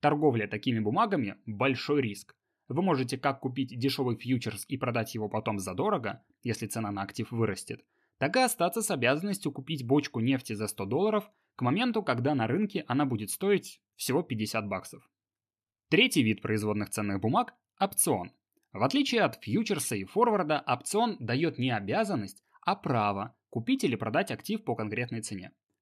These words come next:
Говорят, что первые опционы появились во время тюльпаномании в семнадцатом веке. Они давали возможность войти на рынок тем, у кого не хватало денег, чтобы купить одну луковицу. Опционы бывают трех видов.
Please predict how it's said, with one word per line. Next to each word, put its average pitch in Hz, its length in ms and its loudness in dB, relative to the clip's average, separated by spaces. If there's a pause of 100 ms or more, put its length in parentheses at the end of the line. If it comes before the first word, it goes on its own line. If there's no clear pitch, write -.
Говорят, 208 340 2
что - 160 0
первые 143 380 0
опционы 220 400 -2
появились 160 480 -2
во 107 80 0
время 143 260 0
тюльпаномании 113 920 -2
в - 60 -14
семнадцатом 110 500 -4
веке. 104 340 -8 (380)
Они 254 180 2
давали 185 260 2
возможность 156 580 2
войти 139 300 0
на 202 100 0
рынок 143 300 0
тем, 214 260 -2
у 135 80 -10
кого 170 300 2
не 156 160 0
хватало 165 420 0
денег, 170 540 -2
чтобы - 320 0
купить 165 420 -6 (120)
одну 127 260 0
луковицу. 98 540 -6 (720)
Опционы 147 500 0
бывают 240 400 2
трех 170 300 2
видов. - 260 -4